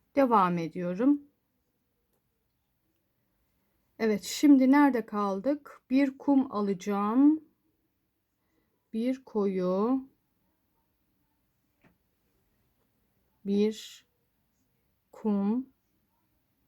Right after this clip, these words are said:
Böyle alıyorum ama arkadaşlar şimdi burada ne yapacağız biliyor musunuz? Ee, yine burada yaptığımız gibi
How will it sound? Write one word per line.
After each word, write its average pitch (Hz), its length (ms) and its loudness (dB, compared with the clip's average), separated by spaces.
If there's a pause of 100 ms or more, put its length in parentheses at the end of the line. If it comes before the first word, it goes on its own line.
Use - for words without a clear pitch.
(3750)
Böyle 302 300 4
alıyorum 254 500 2
ama 294 460 2 (340)
arkadaşlar 202 640 -4
şimdi 302 360 4
burada 302 240 4
ne 294 120 10
yapacağız 247 580 2
biliyor 311 240 -2
musunuz? 180 560 -8 (760)
Ee, 220 440 -2 (680)
yine 311 500 4 (140)
burada 277 320 2
yaptığımız 277 640 4
gibi 214 380 0